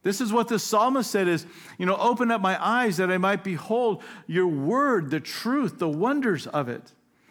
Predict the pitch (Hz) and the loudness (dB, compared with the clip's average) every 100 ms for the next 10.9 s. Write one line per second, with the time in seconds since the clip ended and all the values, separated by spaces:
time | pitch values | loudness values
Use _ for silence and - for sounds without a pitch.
0 | - - 147 220 247 247 240 220 180 170 | -20 -8 0 2 4 2 2 0 0 0
1 | 185 220 220 175 180 147 208 247 196 220 | 2 2 2 2 0 0 2 2 2 0
2 | 214 190 214 226 214 180 160 151 143 151 | 2 2 0 -2 -2 -2 0 2 4 2
3 | 160 - - - 180 - 190 - - 240 | 0 -6 -14 -2 -2 0 -4 -4 -2 0
4 | 254 - - - 165 190 - 208 226 214 | 0 -2 -18 -10 -2 0 2 0 2 0
5 | - 170 165 160 - - - - 190 208 | 0 0 0 -2 -14 -20 -18 -4 2 2
6 | 226 208 160 156 180 214 247 151 113 - | 4 2 2 2 2 2 2 2 -2 0
7 | 208 214 185 202 160 202 269 254 190 160 | 2 2 2 0 0 0 2 2 0 0
8 | 175 170 - - - 180 - 262 262 190 | 0 -4 -20 -14 -6 -6 -4 -2 2 2
9 | 180 - - - 165 196 202 190 170 165 | 0 -4 -18 -4 0 0 0 0 2 2
10 | 160 170 160 190 - 247 226 120 87 | 2 0 -2 -6 -2 0 2 0 -6